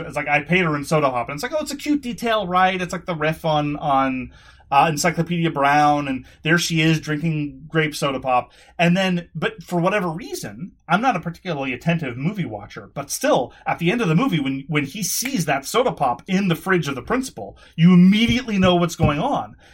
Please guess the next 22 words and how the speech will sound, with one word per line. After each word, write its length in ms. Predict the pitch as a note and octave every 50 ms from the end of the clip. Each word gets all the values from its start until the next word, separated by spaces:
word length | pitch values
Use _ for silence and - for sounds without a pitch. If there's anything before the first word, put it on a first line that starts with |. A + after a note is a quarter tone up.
| - -
and 80 | D3+ D3+
you 100 | D#3+ E3
immediately 540 | D3+ D3+ D#3+ F3 G3+ F#3+ G#3+ - - F#3+
make 180 | F3 F3+ E3+ E3
that 160 | - D#3 -
connection. 500 | - D#3 D3+ A#3+ C4+ C4+ - - A#2+ - - - - -
That's 100 | F3 E3+
because 260 | - - - A3+ F#3
the 80 | E3 F3
movie 280 | F3 G3+ B3 G#3+ G#3 F#3
is 100 | E3+ -
so 80 | - G3+
well 200 | F3+ F3+ F3 D3+
directed 420 | C#3 C3+ D3 G3 G3+ - G3+ E3
and 140 | D3 D3 C#3
so 140 | - E3 D3
well 160 | C#3 C3 C3
paced 360 | - - G3 - D#3+ - -
and 160 | - D3 C3+
so 160 | - - E3+
well 160 | D3 C3+ C3 A#2+
staged 640 | - - - A3 - B3+ F3 A2+ G2 - - -